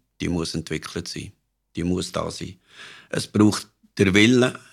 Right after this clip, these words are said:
und die Einstellung und das Bewusstsein, energieeffiziente Hardware zu nutzen und auch dann entsprechend zu entsorgen, wenn sie mal nicht mehr aktuell ist. Denn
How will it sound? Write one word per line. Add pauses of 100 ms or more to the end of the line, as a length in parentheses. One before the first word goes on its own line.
(160)
und
die
Einstellung
und
das
Bewusstsein,
energieeffiziente
Hardware
zu
nutzen (480)
und
auch
dann
entsprechend (100)
zu
entsorgen,
wenn
sie
mal
nicht
mehr
aktuell
ist. (760)
Denn